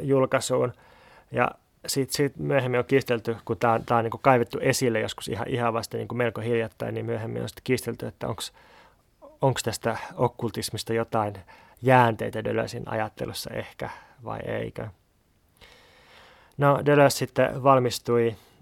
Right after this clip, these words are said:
vuonna neljäkymmentäkahdeksan, siis valmistui käsittääkseni suurin piirtein jo-, joksikin sellaiseksi, mitä me kutsutaan maisteriksi. Ja sit se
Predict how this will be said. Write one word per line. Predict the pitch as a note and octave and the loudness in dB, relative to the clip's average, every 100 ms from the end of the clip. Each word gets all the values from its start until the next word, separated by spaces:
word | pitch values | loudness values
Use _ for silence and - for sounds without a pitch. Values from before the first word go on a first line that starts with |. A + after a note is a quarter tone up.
| _ - - - | _ -20 -20 -4
vuonna | B2 A#2+ A#2 | 2 2 2
neljäkymmentäkahdeksan, | B2+ B2 A2+ - A#2+ A2 G#2 - A2 G2 | 0 0 -2 -2 2 2 0 -6 -6 -8
siis | G2+ | 0
valmistui | A#2+ A#2 - A#2 A2+ - - | 0 0 0 0 0 -2 2
käsittääkseni | C#3+ C#3+ C3 A#2+ A2+ - A2+ A2 | 2 4 0 0 0 0 -2 0
suurin | C3 B2 G#2 | 2 2 2
piirtein | A2+ - A2+ | -4 -2 0
jo-, | A#2+ | 0
joksikin | - C3 - - A2 A2+ G#2+ | 2 0 0 -8 -8 -6 -4
sellaiseksi, | A#2+ A#2 A2 A2+ - | 0 0 -2 -6 -8
mitä | A2+ A2 | -6 -4
me | A2 G#2+ | -4 -4
kutsutaan | A2+ - - A2 | -6 -8 -8 -6
maisteriksi. | G#2+ A2 - A2+ A2+ - A2+ - _ _ - - - - - - - - - - - _ - | -4 -4 -6 -10 -10 -10 -10 -12 _ _ -20 -20 -20 -20 -20 -20 -20 -20 -20 -20 -20 _ 2
Ja | D3+ | 2
sit | - F#3+ | 2 -2
se | - E3 | 4 4